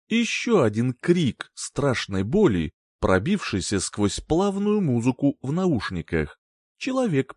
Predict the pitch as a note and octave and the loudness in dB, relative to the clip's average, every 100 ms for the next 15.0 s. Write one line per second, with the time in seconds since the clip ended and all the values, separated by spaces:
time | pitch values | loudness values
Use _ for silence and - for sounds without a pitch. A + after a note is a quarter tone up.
0 | - F#3 F#2 D#2+ D2+ C#2+ _ _ _ _ | -2 0 0 0 -2 -4 _ _ _ _
1 | _ _ F2+ F#2 F2 F2 D#3 D3 F2+ C#3 | _ _ 0 2 2 4 4 2 0 -2
2 | F3+ - G2 - - F#2 - G#2+ F#2+ E2 | -4 -2 -2 -2 -6 -4 -4 0 0 0
3 | E2+ F2 D3 F#3 B2+ F2 D#2+ - _ D#3 | -2 -2 0 0 0 -4 -6 -10 _ -6
4 | A#2+ F#3+ G3 G#3+ D3+ A2+ - - D3 D#3+ | 0 0 0 -2 -2 -2 -2 -8 -6 -4
5 | F#3+ D#3+ F2 D2+ - _ _ _ - F2 | -2 -2 -2 -2 -8 _ _ _ -6 2
6 | F#2+ F2 F2 F2 - F3+ E3 - _ G#2 | 4 6 4 2 2 2 2 0 _ -4
7 | G2+ F2+ G#2 C#3 F#3 G#2+ - - E3+ E3 | -2 -2 0 0 2 0 -2 -2 0 4
8 | F3+ F#3+ G3 G#3+ F#3 C3+ F2+ - E2+ D#2 | 4 4 0 0 0 0 -2 -2 -2 -2
9 | _ _ G#2+ G2+ - F#3+ G#3+ C3+ F2 G#2 | _ _ -2 -2 -2 -2 0 2 0 2
10 | F#3+ D#3+ F#2+ - G2 - D#3 G3 G3 G3 | 4 4 2 -2 -6 -4 0 0 0 -4
11 | G3 - - A#3+ F3 C#3+ - G#3+ F#3+ F#2+ | -4 -6 -2 0 2 0 -2 -2 0 0
12 | E2 - - _ - E2+ E2 E2+ - D#3+ | -2 -8 -14 _ -6 -4 -2 -4 -2 0
13 | F3 E3+ E3+ - - G3+ D3+ G2 F2+ F#2+ | 0 0 -2 -4 -4 -4 -2 0 0 -2
14 | G#2 A2+ B2 - G2 D#2+ C#2+ - D#2+ | -4 -4 -4 0 2 2 -2 -4 -4